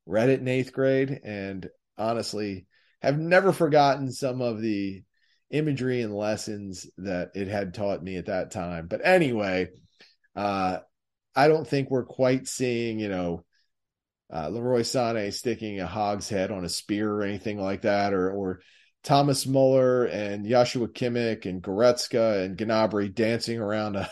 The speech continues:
<laughs> a fire in the locker room or anything like that. Uh,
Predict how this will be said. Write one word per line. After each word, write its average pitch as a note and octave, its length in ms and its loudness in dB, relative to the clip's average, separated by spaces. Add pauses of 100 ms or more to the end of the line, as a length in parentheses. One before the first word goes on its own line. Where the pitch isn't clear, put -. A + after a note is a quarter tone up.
<laughs> - 80 -16
a D3+ 80 2 (300)
fire D3+ 320 4
in D#3 100 4
the C3+ 80 2
locker B2+ 400 6
room A#2 160 0
or A#2+ 80 0
anything D3 300 0
like A2+ 240 0
that. F#2+ 320 -2 (580)
Uh, G#2 340 2